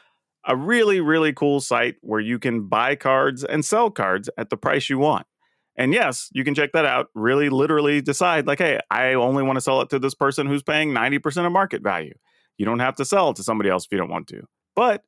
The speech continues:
if you're also looking to pay, like, seventy, eighty percent and you're the highest person out there, maybe somebody sends you the card at that price. So yeah, it's worth checking out. Go do a little bit of research, see what you think about 'em.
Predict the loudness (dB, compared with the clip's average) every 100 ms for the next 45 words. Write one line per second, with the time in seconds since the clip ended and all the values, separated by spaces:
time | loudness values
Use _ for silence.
0 | -6 0 2 2 2 0 2 0 -2 0
1 | 0 2 2 0 -6 -6 -2 0 0 0
2 | 0 -2 -6 -4 -4 -4 -2 0 0 0
3 | 0 0 -2 -6 -2 0 0 0 0 -2
4 | -4 -6 -18 _ _ -2 -2 0 -2 0
5 | 0 0 0 0 2 2 2 0 -2 -2
6 | -4 -6 -18 _ _ _ _ -2 0 2
7 | 0 -2 -8 -4 -2 0 0 0 0 2
8 | 2 0 -4 -8 -4 0 0 -2 -8 -14
9 | _ 0 2 2 2 4 2 -2 -2 0
10 | 0 -2 -6 -4 -4 -2 -2 0 2 2
11 | 0